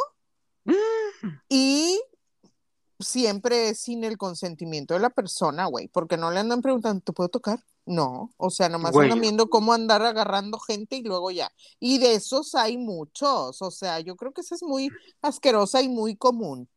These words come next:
Speaker 1: Es muy del metro, muy del transporte
Speaker 2: Ajá.
Speaker 1: público.
Speaker 2: Sí, sí,
Speaker 1: Eso
Speaker 2: sí.
Speaker 1: sí.
Speaker 2: Que andan nomás viendo a ver qué ha-, ay, no, pinche gente.
Speaker 1: Yo creo que ahí entra y llega como que la parte de los arrimones y eso que, híjole, güey, no.
Speaker 2: No,
Speaker 1: No, no.
Speaker 2: odiados,
Speaker 1: Qué asco.
Speaker 2: odiados.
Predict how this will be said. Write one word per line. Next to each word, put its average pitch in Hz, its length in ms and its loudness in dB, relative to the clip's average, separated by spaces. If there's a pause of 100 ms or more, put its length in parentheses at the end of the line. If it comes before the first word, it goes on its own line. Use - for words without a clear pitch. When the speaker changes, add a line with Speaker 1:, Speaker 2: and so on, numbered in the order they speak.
(400)
Speaker 1:
Es 156 160 4
muy 147 180 6
del 180 220 6
metro, 156 460 4
muy 120 260 0
del 123 520 4
transporte 117 460 4
Speaker 2:
Ajá. 165 220 0
Speaker 1:
público. - 180 -18 (180)
Speaker 2:
Sí, 170 540 -6
sí, 214 80 -2
Speaker 1:
Eso 117 260 -6
Speaker 2:
sí. 165 80 -6
Speaker 1:
sí. 107 200 -8 (200)
Speaker 2:
Que 214 80 -2
andan 175 260 -2
nomás 202 280 -4
viendo 208 240 -2
a 220 40 -2
ver 208 140 -4
qué 220 140 -4
ha-, 196 160 0 (180)
ay, 143 140 -6
no, 175 300 -12
pinche 156 360 -8
gente. 160 760 0 (440)
Speaker 1:
Yo 135 200 6
creo 147 180 4
que 240 120 6
ahí 175 200 8
entra 131 260 4
y 147 60 4
llega 123 340 4
como 156 280 -6
que 135 100 0
la 117 140 2
parte 110 240 0
de 135 80 4
los 139 180 -2
arrimones 113 600 -2
y 107 160 -2
eso 113 260 -6
que, 101 320 -4
híjole, 104 480 -4
güey, - 400 -12
no. 101 480 -6 (300)
Speaker 2:
No, 175 220 -4
Speaker 1:
No, - 20 -2
no. - 100 0
Speaker 2:
odiados, 156 680 0
Speaker 1:
Qué 135 80 4
asco. 120 280 10
Speaker 2:
odiados. - 720 -2